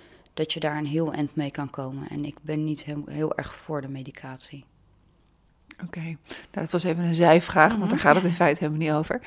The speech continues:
Speaker 2: Ehm, en ik, ik zei toen straks al, je hebt twee halfzusjes,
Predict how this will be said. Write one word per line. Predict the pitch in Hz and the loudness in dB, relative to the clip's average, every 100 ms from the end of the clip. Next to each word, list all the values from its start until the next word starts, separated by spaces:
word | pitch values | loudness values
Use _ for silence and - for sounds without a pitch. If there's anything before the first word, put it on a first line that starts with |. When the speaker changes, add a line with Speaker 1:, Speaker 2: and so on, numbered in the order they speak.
| - - - - | -12 -14 -16 -12
Speaker 2:
Ehm, | - 196 202 202 202 202 196 196 190 185 - _ _ | 4 8 10 12 12 12 10 8 6 2 -4 _ _
en | 214 208 | 4 4
ik, | 202 - | 2 0
ik | 185 | 2
zei | - 202 | 6 6
toen | 214 | 6
straks | - 196 202 208 | 6 6 8 8
al, | |
je | 185 | 8
hebt | 180 175 | 6 4
twee | - 190 180 | 6 8 8
halfzusjes, | 170 190 - 226 - - 285 - | 6 4 4 0 2 -2 -2 -6